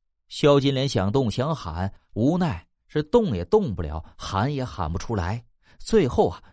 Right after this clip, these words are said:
只好是硬撑着。到了天明，他害怕极了，赶紧去找老秦先生，帮他驱除恶鬼。这老秦先生自然是知道他们家的事儿了，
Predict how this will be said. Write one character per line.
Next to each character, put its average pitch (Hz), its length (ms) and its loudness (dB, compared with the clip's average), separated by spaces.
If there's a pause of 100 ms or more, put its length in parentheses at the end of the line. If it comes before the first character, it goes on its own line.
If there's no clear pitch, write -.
只 196 220 2
好 87 220 0
是 131 100 0
硬 170 260 0
撑 208 340 -2
着。 - 120 -10 (260)
到 120 140 2
了 104 100 2
天 139 200 2
明， 120 280 0 (540)
他 98 200 -2
害 107 260 -4
怕 98 200 -2
极 92 280 -4
了， 139 220 -6 (280)
赶 180 300 -2
紧 117 180 -2
去 104 160 -4
找 95 160 -2
老 85 300 -2
秦 147 240 -4
先 147 220 2
生， 104 180 -4 (440)
帮 127 300 2
他 80 260 -12
驱 185 360 -4
除 127 220 -4
恶 185 260 0
鬼。 85 400 -8 (1300)
这 151 120 4
老 120 220 6
秦 131 200 -2
先 143 160 0
生 127 160 0
自 131 220 -2
然 117 180 -2
是 117 120 -4
知 123 180 -4
道 113 100 -2
他 120 140 -6
们 113 100 -2
家 113 140 -2
的 107 100 -2
事 120 120 -6
儿 104 100 -2
了， 87 140 -10